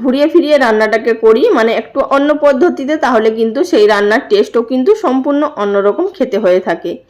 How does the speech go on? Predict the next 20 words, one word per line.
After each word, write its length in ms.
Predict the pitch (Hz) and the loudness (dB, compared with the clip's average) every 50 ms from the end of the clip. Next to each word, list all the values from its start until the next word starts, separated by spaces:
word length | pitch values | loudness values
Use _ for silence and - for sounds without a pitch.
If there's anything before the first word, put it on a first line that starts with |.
| _ _ _ _ _ _ _ _ _ _ _ _ _ - | _ _ _ _ _ _ _ _ _ _ _ _ _ -2
তো 40 | 247 247 - - | -2 0 0 2
এবার 140 | 262 294 311 320 | 2 2 2 2
আমাদের 220 | 311 320 294 294 339 - | 2 2 0 0 -2 -2
পেঁয়াজটাকেও 540 | - 269 254 254 262 - 247 233 254 254 285 392 - | 0 0 0 -2 -2 -4 -4 0 2 2 2 2 2
হালকা 260 | 311 240 254 254 294 285 - | 0 -2 0 -2 -2 -2 0
করে 120 | 302 294 311 285 | 0 2 2 4
ভেজে 220 | 349 285 208 214 208 208 | 2 4 4 2 2 2
নেওয়া 180 | 214 208 214 247 | 0 0 -2 -2
হয়ে 140 | 262 262 262 262 | -2 0 0 2
গেছে। 220 | 269 262 262 381 415 415 415 - | 0 0 2 2 0 0 0 -4
ঠিক 140 | 339 269 262 - - 233 | -6 -6 -4 -4 -2 -2
এই 60 | 277 277 - | -2 0 0
পর্যায়ে 300 | 294 285 262 294 294 285 | 0 0 2 2 2 2
আমাদের 220 | 285 285 262 285 277 262 233 | 2 2 2 2 2 2 2
এর 60 | 220 208 | 0 0
মধ্যে 200 | 220 214 226 262 262 254 | 0 0 0 -2 0 0
অ্যাড 140 | 226 - - - | -2 -4 -2 -4
করে 160 | 247 240 247 240 | -2 -2 0 -2
দিতে 180 | 254 254 - 269 269 277 | -2 -2 -2 0 0 0
হবে 160 | 254 247 | 0 0